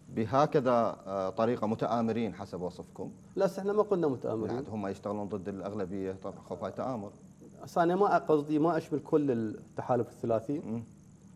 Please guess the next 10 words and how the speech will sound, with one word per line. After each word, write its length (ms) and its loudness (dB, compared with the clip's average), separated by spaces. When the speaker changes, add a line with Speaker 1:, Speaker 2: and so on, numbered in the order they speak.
Speaker 2:
ولا 240 6
أستثني 400 0
كل 240 -2
التح-، 500 -6
التحالف 440 -10
الثلاثي. 380 -6
الانتخابات 840 0
اللي 160 0
مضت 500 0
Speaker 1:
مم. 200 -8